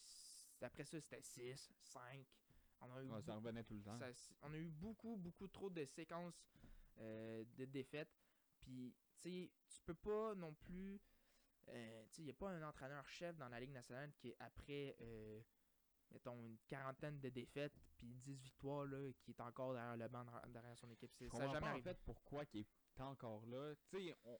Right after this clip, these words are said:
Speaker 2: on a pu dire des fois que, ah, c'est pas de sa faute, tu sais, euh, euh, l'équipe qu'il y a, euh, c'est vrai que l'équipe qu'il y a en ce moment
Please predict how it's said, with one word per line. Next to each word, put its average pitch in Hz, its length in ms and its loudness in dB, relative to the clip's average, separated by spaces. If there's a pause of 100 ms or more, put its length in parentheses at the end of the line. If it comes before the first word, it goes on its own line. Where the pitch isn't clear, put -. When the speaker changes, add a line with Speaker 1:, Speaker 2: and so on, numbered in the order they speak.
Speaker 2:
on 131 220 -2
a 143 80 0
pu - 180 -6
dire 165 200 2
des 135 160 4
fois 147 300 2
que, 110 460 6 (400)
ah, 113 180 4
c'est - 80 -16
pas 98 100 -2
de - 60 -6
sa 117 140 2
faute, 117 800 6
tu 110 80 -6
sais, 110 300 0
euh, 92 120 -6 (600)
euh, 69 300 -6 (400)
l'équipe 107 440 0
qu'il 113 160 0
y 117 60 4
a, 127 40 6
euh, 110 580 6
c'est - 160 -4
vrai 127 200 0
que - 120 -4
l'équipe 131 320 0
qu'il 127 120 0
y - 20 4
a 123 60 4
en 120 80 2
ce - 140 -4
moment 117 420 4